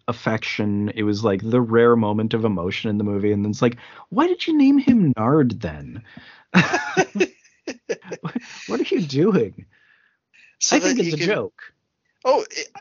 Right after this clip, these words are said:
Speaker 2: yeah. So you can shoot him in the nards at the end.
Speaker 1: Yeah, I do think it's a gag. <laughs>
Speaker 2: I,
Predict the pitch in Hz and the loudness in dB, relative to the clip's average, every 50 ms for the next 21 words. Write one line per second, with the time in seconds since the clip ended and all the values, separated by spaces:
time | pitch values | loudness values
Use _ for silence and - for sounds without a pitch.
0 | - _ - - 392 - - - - 156 147 160 165 - 170 160 - - 175 175 | -16 _ -10 -8 -6 -4 -4 -4 -4 -4 -6 -8 -10 -10 -8 -8 -6 -6 -6 -6
1 | 185 185 190 185 190 175 156 165 226 269 160 - - - - 110 98 92 85 80 | -8 -10 -10 -12 -12 -10 -10 -10 -10 -10 -10 -10 -12 -12 -12 -12 -10 -10 -10 -10
2 | 76 - - - - _ _ _ _ _ _ _ - 240 285 302 - - - 233 | -12 -14 -16 -16 -18 _ _ _ _ _ _ _ -10 -8 -6 -6 -6 -6 -8 -8
3 | 330 - _ - - 302 320 403 - - - 185 208 - 208 220 - - 220 - | -10 -12 _ -8 -4 -2 -2 -2 -4 -6 -8 -6 -6 -8 -10 -12 -12 -14 -16 -16
4 | _ - - 294 285 202 110 87 80 87 - _ _ - - _ _ _ _ _ | _ -8 -6 -4 -4 -4 -6 -8 -12 -14 -18 _ _ -20 -20 _ _ _ _ _
5 | - 139 - - - 156 | -2 0 2 2 2 0